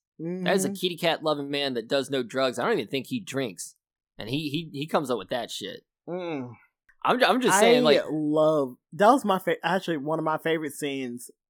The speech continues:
Speaker 2: second favorite scene, next to one of my favorite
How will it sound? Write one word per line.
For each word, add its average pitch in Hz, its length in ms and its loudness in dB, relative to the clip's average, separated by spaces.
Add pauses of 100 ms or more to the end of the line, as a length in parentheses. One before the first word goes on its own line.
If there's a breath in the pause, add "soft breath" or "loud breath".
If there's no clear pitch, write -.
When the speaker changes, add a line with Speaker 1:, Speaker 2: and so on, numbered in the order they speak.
(140)
Speaker 2:
second 202 420 0
favorite 156 300 -4
scene, 123 460 -14 (360)
next 147 460 -4
to 135 400 -4 (140)
one 151 340 -6
of 139 140 -6
my 139 180 -4
favorite 131 400 -6